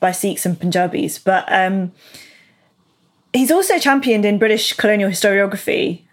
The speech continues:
for their own purposes. And what a kind of a narrow, slightly glorified focus on Ranjit Singh,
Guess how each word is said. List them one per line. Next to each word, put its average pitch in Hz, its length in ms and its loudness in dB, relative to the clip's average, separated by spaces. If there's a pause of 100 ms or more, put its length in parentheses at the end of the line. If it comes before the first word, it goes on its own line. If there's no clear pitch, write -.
(160)
for - 120 -6
their 214 200 2
own 202 140 0
purposes. 196 640 -4
And 185 340 -2 (1080)
what 254 260 2
a 277 60 0
kind 269 240 0
of 247 60 0
a 247 60 2
narrow, 220 800 2 (160)
slightly 196 800 -2 (600)
glorified 226 640 0
focus 202 320 -2
on 190 120 0
Ranjit 190 340 -2
Singh, 196 340 -4